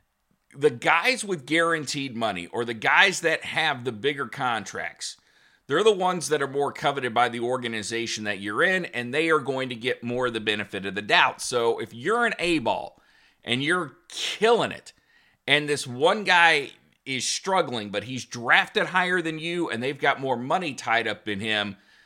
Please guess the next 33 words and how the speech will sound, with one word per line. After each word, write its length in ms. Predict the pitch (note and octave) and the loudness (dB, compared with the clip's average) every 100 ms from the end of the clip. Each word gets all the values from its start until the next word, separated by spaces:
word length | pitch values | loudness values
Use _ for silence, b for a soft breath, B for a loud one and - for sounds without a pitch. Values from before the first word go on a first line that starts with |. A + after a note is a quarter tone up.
| b b | b b
they're 380 | - G2+ A2 F3+ | -14 -6 6 6
gonna 220 | G3 G3+ | 6 0
give 260 | E3+ F3 D#3+ | 2 0 0
him 160 | E3+ D#3 | 0 2
opportunities 880 | D3+ D3+ C3 D#3 D3+ C3+ C#3 C3 | 2 0 -6 -4 -6 -4 -4 -6
that 220 | - G2+ C3+ | -6 -6 -2
they 160 | C#3+ | -2
are 120 | A#2 | 0
not 360 | G#2+ A#2 D3+ F3 | -2 2 2 2
necessarily 640 | C#3+ C3+ - D#3 C#3+ C3 | -2 -6 -4 -2 -2 -2
gonna 200 | B2 A#2+ | -4 -4
give 220 | A2+ A2+ A2 | -2 -4 -4
you 240 | D#3+ F3+ | -6 -4
because 400 | D3+ B2 B2+ G#2+ | -6 -4 -6 -4
they 200 | C3 C#3+ | -4 -2
have 200 | B2 G2 | -2 -4
made 440 | A2 G#2+ B2+ D3+ | -8 -4 -4 -2
that 200 | C3+ C3+ | 0 2
investment. 540 | C3+ A#2+ A2 - F#2 F2+ | 0 -2 -2 -4 -8 -8
No 100 | A#2 | -2
matter 220 | C3+ A#2+ | 0 0
how 260 | A2+ D#3 F3+ | 2 4 4
good 220 | G3+ G#3 | 2 -6
you 180 | G#3+ G3+ | 0 4
are, 300 | D3+ B2 A#2 | 6 4 2
if 140 | G#2+ | -4
they've 340 | G2+ A2+ E3 E3 | -4 -2 -2 0
made 240 | E3+ E3+ | 0 0
the 140 | D#3+ D3 | -2 -6
investment 480 | C3+ D3 - C3 | 0 0 0 -8
in 80 | A#2 | -8
somebody 420 | - C3 A#2+ A#2+ | -4 -4 -4 -2
else, 460 | D#3+ G3+ G3 - | 2 2 2 -4